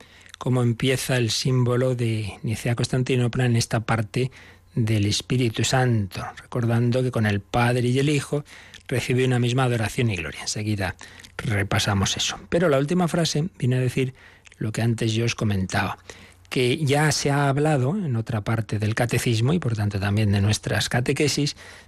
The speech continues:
del Espíritu Santo en lo que llama la teología trinitaria, es decir, en sí mismo, en la Santísima Trinidad, de quién procede el Espíritu Santo,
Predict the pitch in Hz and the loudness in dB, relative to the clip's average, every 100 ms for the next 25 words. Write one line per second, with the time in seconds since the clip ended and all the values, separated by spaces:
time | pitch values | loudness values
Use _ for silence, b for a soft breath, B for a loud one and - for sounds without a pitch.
0 | - 151 170 - 165 160 151 151 156 151 | -2 2 2 2 0 2 2 2 2 0
1 | 165 - - 110 107 101 104 110 127 123 | -2 -4 -4 -2 -2 -2 0 2 2 2
2 | 117 - 127 120 104 131 123 127 123 165 | 0 0 2 2 0 -2 0 0 0 0
3 | 156 117 110 120 110 B B - 120 110 | 0 0 0 -2 -4 B B -4 0 0
4 | - 156 151 113 131 190 147 107 110 104 | 0 0 2 2 2 2 2 0 -2 -2
5 | 117 131 123 117 120 127 127 156 - B | 0 2 2 2 2 2 2 0 -6 B
6 | B B - 110 - 110 107 104 104 110 | B B -8 -6 -4 0 0 0 -2 0
7 | 104 104 110 131 120 117 123 135 139 135 | 0 0 0 0 0 0 0 2 2 2
8 | 127 127 135 135 | 0 0 0 0